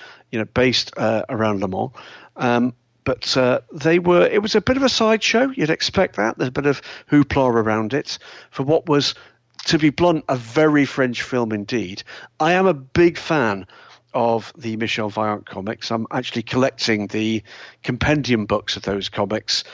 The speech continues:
as I go. They're not terribly expensive. Uh, so when I have a, a, a, a few extra shekels, I'll tend to throw some money at a online bookstore and get one of them. But, uh, I do remember them. They are extremely quirky. It was red and black, if I remember rightly,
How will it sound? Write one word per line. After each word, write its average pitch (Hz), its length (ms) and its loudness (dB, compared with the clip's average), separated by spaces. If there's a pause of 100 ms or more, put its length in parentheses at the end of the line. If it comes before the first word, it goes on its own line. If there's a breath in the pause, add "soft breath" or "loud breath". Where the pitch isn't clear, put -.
(180 loud breath)
as 117 160 0
I 104 140 2
go. 110 300 -4
They're 117 140 0
not 127 220 -4
terribly 113 420 0
expensive. - 720 -4 (460 loud breath)
Uh, 107 200 -2
so - 140 -4
when 113 100 4
I 113 100 4
have 107 120 0
a, 107 160 0 (340 loud breath)
a, 117 240 -6
a, 123 120 -2
a - 180 -4
few 113 240 0
extra - 260 -4
shekels, 104 600 0
I'll 104 160 2
tend 110 320 -4
to 104 100 0
throw 110 360 0
some 107 220 -4
money 107 200 0
at 101 160 -6
a 104 120 0 (360 loud breath)
online 110 320 -2
bookstore 104 520 -2
and 101 80 -2
get 123 240 -2
one 98 140 -6
of 101 80 -16
them. 107 220 -10 (380 loud breath)
But, - 420 -2
uh, 123 320 0
I 147 80 -2
do 226 180 2
remember 135 380 2
them. 180 260 -4
They 135 120 -2
are 139 200 2
extremely 185 580 -2
quirky. 117 560 -2 (360 loud breath)
It 120 120 -10
was 143 140 -6
red 156 340 0
and 185 220 0
black, 175 380 0
if - 120 -6
I 110 100 2
remember 110 360 -2
rightly, 107 560 -4